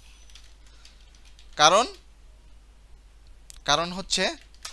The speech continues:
এ ডাইনামিক মোডে থাকলেও একে আমি বলে দিয়েছি বা ওর বাপ মা বলে দিয়েছে ছেলেটাকে, "তুমি যতই এই মেয়েটাকে ভালোবাসো না কেন, তুমি একে I love you বলতে পারবা না।" So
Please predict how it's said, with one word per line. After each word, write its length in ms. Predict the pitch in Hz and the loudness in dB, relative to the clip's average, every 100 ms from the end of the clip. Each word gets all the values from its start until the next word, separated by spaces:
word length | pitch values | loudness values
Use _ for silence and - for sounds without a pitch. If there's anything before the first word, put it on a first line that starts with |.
| - - - - - - - - - - - - - - - | -18 -20 -20 -20 -20 -20 -20 -20 -20 -20 -20 -20 -20 -12 -4
এ 80 | |
ডাইনামিক 420 | 170 160 180 214 - | 2 2 2 -2 -4
মোডে 200 | 202 196 | -4 -2
থাকলেও 520 | 240 - 147 165 208 - | -4 -4 -4 -4 -6 -6
একে 260 | 151 196 | -4 -2
আমি 240 | 185 190 220 - - - - 135 | -2 -2 -8 -14 -20 -20 -14 -4
বলে 220 | 170 185 | -2 0
দিয়েছি 360 | 180 165 175 | 0 -2 -2
বা 220 | 147 135 139 - - - - - - | -2 -2 -4 -8 -20 -20 -20 -20 -14
ওর 140 | 135 139 | -10 -2
বাপ 240 | 139 143 | 0 2
মা 80 | 151 | -2
বলে 240 | 147 160 | -2 -4
দিয়েছে 280 | 160 147 127 | -4 -4 -6
ছেলেটাকে, 420 | 131 127 123 - | -6 -6 -8 -10
"তুমি 260 | 120 139 147 | -12 -12 -8
যতই 540 | 131 139 - 180 196 | -4 -4 -4 -2 -2
এই 260 | 190 - 147 | -4 -4 -6
মেয়েটাকে 460 | 143 139 147 170 160 | -4 -4 -4 -6 -6
ভালোবাসো 520 | 127 131 139 135 147 | -6 -4 -4 -4 -6
না 100 | 143 | -8
কেন, 340 | - 120 131 | -8 -8 -10
তুমি 480 | 139 135 127 151 277 - - - - - | -14 -14 -12 -10 -12 -16 -20 -20 -20 -12
একে 460 | 127 - 156 214 262 - | -12 -6 -4 -4 -8 -14
I 140 | - 123 | -8 -6
love 160 | 123 | -6
you 120 | 135 160 | -8 -10
বলতে 400 | 131 131 - 165 | -10 -10 -8 -4
পারবা 440 | - 131 127 131 | 0 0 0 -4
না।" 320 | 127 143 127 - - - - - - - - - - | 0 0 0 -6 -20 -20 -20 -20 -20 -20 -20 -20 -16
So 140 | - | -12